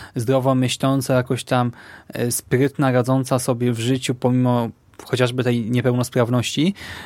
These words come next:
e, no to była osaczona przez jakiegoś psychola z kuszą i nożem, a sama była zamknięta w domu, do którego on,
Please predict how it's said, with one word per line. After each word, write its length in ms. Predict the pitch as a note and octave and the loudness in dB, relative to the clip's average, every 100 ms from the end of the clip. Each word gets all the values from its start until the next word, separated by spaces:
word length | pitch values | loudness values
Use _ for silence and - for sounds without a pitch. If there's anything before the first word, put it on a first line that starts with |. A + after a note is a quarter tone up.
| - | -10
e, 180 | - B2+ | -4 0
no 120 | D3+ | 2
to 100 | E3 | 2
była 200 | D#3 D#3+ | 0 0
osaczona 480 | E3 E3 D#3 E3 E3 | 0 0 0 2 0
przez 140 | - | 0
jakiegoś 340 | D#3 - D#3 D3+ | -2 0 -2 -2
psychola 540 | - - D#3 F#3+ E3 | -2 -2 0 0 0
z 100 | - | -2
kuszą 440 | - D3+ - B2 A#2+ | -4 -2 0 0 2
i 80 | |
nożem, 480 | B2 A#2 A2 B2 F#3+ - - - - | 2 2 2 0 0 -4 -14 -18 -4
a 260 | B2+ C3 | 0 0
sama 320 | C3 D3+ D#3 D3 | 0 0 0 0
była 200 | D3+ C#3 | 0 2
zamknięta 540 | C#3+ C3+ D3+ D3 C#3 | 0 0 0 0 -2
w 100 | - | 0
domu, 260 | D3 D3 D#3+ | -2 0 -2
do 100 | D3 | -2
którego 420 | C#3 C3+ C3 B2+ | 0 0 0 0
on, 260 | C3+ D3 | -2 -2